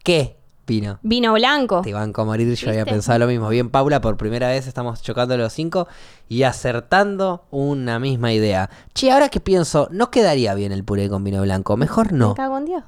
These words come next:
Speaker 1: Sí,
Speaker 2: Eh, ¿por
Speaker 1: me retracto.
Speaker 2: <laughs> ¿Por qué?
Speaker 1: ¿Te, ¿Me podés devolver los cinco?
Speaker 2: No, ni en pedo, ya está.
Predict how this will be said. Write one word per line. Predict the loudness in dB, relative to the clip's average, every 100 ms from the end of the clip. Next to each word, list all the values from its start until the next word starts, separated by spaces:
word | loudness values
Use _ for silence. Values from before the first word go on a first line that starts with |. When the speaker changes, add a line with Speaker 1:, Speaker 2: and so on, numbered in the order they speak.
| -16 _ _ -12
Speaker 1:
Sí, | -4 -2 -2
Speaker 2:
Eh, | -6
¿por | -6 -4 2
Speaker 1:
me | 4
retracto. | 6 6 6 4 2 2 2 -4 -20 -20
Speaker 2:
<laughs> | -20 -20 -12 -2
¿Por | 0 0
qué? | 2
Speaker 1:
¿Te, | 2 2 0
¿Me | 2 4
podés | 6
devolver | 6 6 8 6
los | 4
cinco? | 4 4 6
Speaker 2:
No, | 6
ni | 6 6
en | 4
pedo, | 6 6 6 4
ya | 2 2
está. | 4 4 4 0